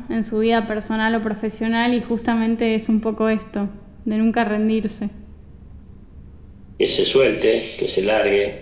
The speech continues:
Speaker 2: que piense.
Speaker 1: Que se lance.
Speaker 2: Eh, de, de qué manera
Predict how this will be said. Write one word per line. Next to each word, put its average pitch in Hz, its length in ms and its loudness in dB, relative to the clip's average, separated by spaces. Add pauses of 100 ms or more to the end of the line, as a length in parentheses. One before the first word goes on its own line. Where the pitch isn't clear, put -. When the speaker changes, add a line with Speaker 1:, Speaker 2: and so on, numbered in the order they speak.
(360)
Speaker 2:
que 98 140 -2
piense. 104 760 2
Speaker 1:
Que 226 100 -6
se 233 180 -4
lance. 240 440 2 (400)
Speaker 2:
Eh, 175 40 -2
de, 180 140 -6 (2500)
de 95 120 -4
qué 110 100 4
manera 101 1400 2